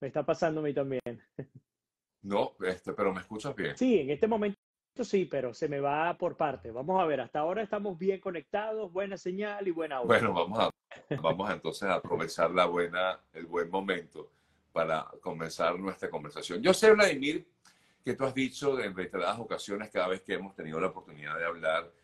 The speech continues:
Speaker 2: sobre el tema del referéndum consultivo que se tiene previsto hacer para el tres de diciembre en Venezuela, que es una, una manera de, de,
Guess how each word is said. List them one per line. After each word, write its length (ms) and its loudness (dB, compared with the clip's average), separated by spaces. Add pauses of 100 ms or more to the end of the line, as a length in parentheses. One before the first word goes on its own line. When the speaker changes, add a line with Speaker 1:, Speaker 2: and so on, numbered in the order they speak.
(240)
Speaker 2:
sobre 320 -2
el 60 -6
tema 360 0
del 160 0
referéndum 800 -4
consultivo 840 0
que 120 -12
se 160 -12
tiene 180 -12
previsto 400 -8
hacer 260 2
para 200 2
el 80 -6
tres 180 -4
de 80 -8
diciembre 400 -4
en 60 -12
Venezuela, 680 0 (580)
que 180 2
es 120 -2
una, 640 2
una 200 -2
manera 420 0
de, 400 -4 (100)
de, 460 -10